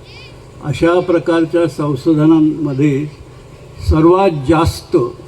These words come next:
सर्वात मोठं असं संसाधन भारताकडे आहे. त्यामुळे आज जी भारताची पर-, प्रगती होते आहे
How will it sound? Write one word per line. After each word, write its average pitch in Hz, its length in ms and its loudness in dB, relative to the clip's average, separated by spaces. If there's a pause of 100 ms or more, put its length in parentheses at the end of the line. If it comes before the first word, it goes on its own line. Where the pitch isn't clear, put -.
सर्वात 156 520 -2
मोठं 135 560 -4 (140)
असं 147 240 -6
संसाधन 139 640 -4
भारताकडे 131 540 -4
आहे. 101 300 -12 (2000)
त्यामुळे 185 840 4 (1600)
आज 160 200 0
जी 185 180 2
भारताची 170 520 2
पर-, 156 320 0 (480)
प्रगती 175 400 0
होते 160 320 2
आहे 147 220 -2